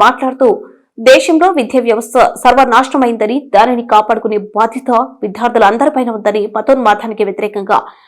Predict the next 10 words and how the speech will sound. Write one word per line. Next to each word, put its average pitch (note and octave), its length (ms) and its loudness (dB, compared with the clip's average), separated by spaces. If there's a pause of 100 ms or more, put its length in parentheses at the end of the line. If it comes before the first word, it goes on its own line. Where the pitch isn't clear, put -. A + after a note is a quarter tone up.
(120)
ప్రజాస్వామ్య C#4 720 4
రక్షణకై A3+ 420 -2 (100)
నిరంతరం A#3+ 420 0 (180)
ఎస్ఎఫ్ఐ A#3+ 320 -2 (100)
పోరాడుతుందని, A3+ 600 -2 (220)
అందులో G#3 280 -4
విద్యార్థులు A3+ 460 0 (440)
భాగస్వామ్యం C4+ 600 4 (180)
కావాలని A3+ 400 2
పిలుపునిచ్చారు. G3 540 -4